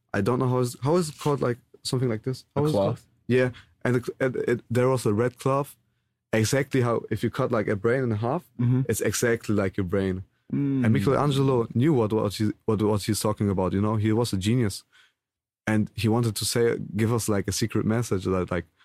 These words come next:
Speaker 1: God is always with you, you know? And, and that's the thing, you know?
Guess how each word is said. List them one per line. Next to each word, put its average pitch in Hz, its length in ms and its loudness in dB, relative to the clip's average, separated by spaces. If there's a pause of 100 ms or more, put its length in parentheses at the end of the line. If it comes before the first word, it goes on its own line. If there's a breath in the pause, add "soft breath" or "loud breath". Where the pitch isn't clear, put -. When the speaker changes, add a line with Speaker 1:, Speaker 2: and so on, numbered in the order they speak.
(120)
Speaker 1:
God 117 200 2
is 107 120 0
always 113 320 2
with 113 260 0
you, 104 120 2
you 104 100 2
know? 117 280 0 (680 loud breath)
And, 95 320 0 (180)
and 95 120 0
that's 107 160 -2
the 101 60 -12
thing, 90 360 -4
you 98 100 -4
know? 95 300 -4